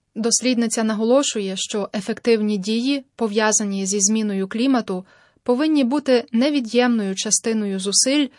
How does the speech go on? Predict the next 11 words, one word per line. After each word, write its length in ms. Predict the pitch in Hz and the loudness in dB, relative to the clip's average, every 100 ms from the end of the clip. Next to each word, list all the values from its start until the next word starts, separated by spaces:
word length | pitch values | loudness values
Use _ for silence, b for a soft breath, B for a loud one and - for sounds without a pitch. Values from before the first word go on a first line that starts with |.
| b - | b -2
спрямованих 840 | - - 220 226 254 226 202 196 | -2 0 2 2 4 2 -2 -4
на 180 | 208 196 | -4 -4
переосмислення 1000 | 190 214 202 208 233 247 254 233 220 220 | -2 -2 2 2 2 2 2 0 0 0
економіки 760 | 233 - 202 214 254 277 277 262 B B - | -4 -4 -2 0 2 2 2 0 B B -10
для 260 | 214 240 294 | -2 0 2
забезпечення 880 | 277 269 - 220 208 - 226 233 233 | 2 0 0 -2 -2 -2 0 0 0
сталого 500 | - 202 190 196 208 | -2 -2 -4 -2 0
розвитку. 640 | 202 202 180 185 - 180 - _ _ _ _ _ b b - | 0 0 -2 -8 -12 -12 -14 _ _ _ _ _ b b -10
Для 180 | 190 208 | -6 -2
цього 420 | - 233 277 285 B B | 0 2 4 2 B B
потрібно 640 | - 247 277 311 285 262 | 0 2 4 2 4 2